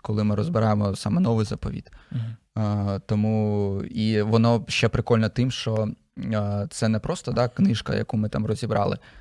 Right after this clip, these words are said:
Speaker 1: а це, якщо ти віриш, якщо ти там дійсно християнин, е, дійсно віриш у Бога, то це ще такий, е, ну,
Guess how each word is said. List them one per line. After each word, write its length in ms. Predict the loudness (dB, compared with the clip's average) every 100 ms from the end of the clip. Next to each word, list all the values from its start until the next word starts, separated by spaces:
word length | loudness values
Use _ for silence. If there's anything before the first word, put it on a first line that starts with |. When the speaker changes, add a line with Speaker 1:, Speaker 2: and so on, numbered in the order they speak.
| -8
Speaker 1:
а 80 | -4
це, 200 | 2 4
якщо 240 | 4 -2
ти 140 | -2
віриш, 320 | -2 -2 -4 -8
якщо 220 | -10 -10
ти 120 | -10
там 160 | -8 -4
дійсно 300 | -4 -4 -6
християнин, 680 | -6 -6 -4 -2 -2 -2 -8 _ _ _ -6
е, 200 | -2 -2
дійсно 320 | -2 0 0
віриш 300 | 0 0 -2
у 40 |
Бога, 380 | 0 2 2 0 -2 -14 _
то 80 | -6
це 380 | -2 4 6 6
ще 360 | 2 0 2 0
такий, 480 | -2 -2 0 2 2
е, 200 | 2 2
ну, 260 | 0 -2